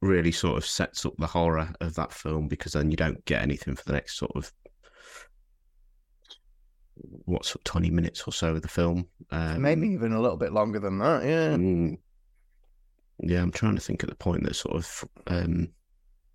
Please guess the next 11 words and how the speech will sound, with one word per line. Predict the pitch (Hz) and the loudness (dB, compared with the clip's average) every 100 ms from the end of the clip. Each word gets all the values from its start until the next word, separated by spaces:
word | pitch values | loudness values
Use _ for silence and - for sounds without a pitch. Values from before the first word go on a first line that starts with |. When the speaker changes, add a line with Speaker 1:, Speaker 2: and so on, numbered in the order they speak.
| _ _ _ - _ _ | _ _ _ -20 _ _
Speaker 1:
Uncle | 101 87 - | 0 0 0
Frank | 85 104 98 95 | 0 2 2 2
comes | - 90 90 | 4 6 6
out | 90 - | 4 2
of | 90 | -2
the | |
floorboards, | 101 98 85 85 82 - - | 0 2 2 2 0 -2 0
but | 82 - - - - _ - | 0 -2 -8 -12 -12 _ 0
yeah, | 92 87 82 - - | 2 2 -2 -8 -6
that's | 85 - - - _ - | -6 -6 -10 -12 _ -2
definitely, | 85 - - 80 76 - | -2 -2 -2 0 0 -2